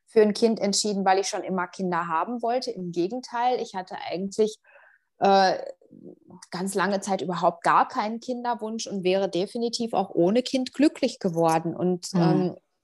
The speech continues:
Speaker 1: trotzdem bin ich heute froh, dass ich meine Tochter habe und ich möchte sie in meinem Leben mit allen Höhen und Tiefen nicht missen.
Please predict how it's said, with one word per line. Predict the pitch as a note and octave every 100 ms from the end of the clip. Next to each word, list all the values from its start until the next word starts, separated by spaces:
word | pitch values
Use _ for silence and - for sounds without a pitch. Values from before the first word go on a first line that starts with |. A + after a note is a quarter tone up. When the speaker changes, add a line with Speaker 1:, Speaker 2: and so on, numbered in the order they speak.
| _ _ _ _
Speaker 1:
trotzdem | - F#3 G3 - - C#4 C#4
bin | B3+ A#3
ich | F#3+ -
heute | F3+ E3 F#3+
froh, | A#3 - G#3 G#3+ A#3
dass | A3+ A3
ich | A3 -
meine | G3 G3 G3+
Tochter | - F3+ - G3+ F#3+
habe | G3 B3 G#3+
und | F3+ F3+
ich | F#3+
möchte | F3+ F#3 -
sie | G3
in | F#3+
meinem | F#3+ F#3 F3
Leben | E3 F#3+ A#3+ G3+
mit | G3 F#3+
allen | D#3 G3 A#3
Höhen | G3+ G#3 A3
und | G3+ G3
Tiefen | F#3 F#3 - A3
nicht | A#3+ B3
missen. | F#3+ F#3 - D3+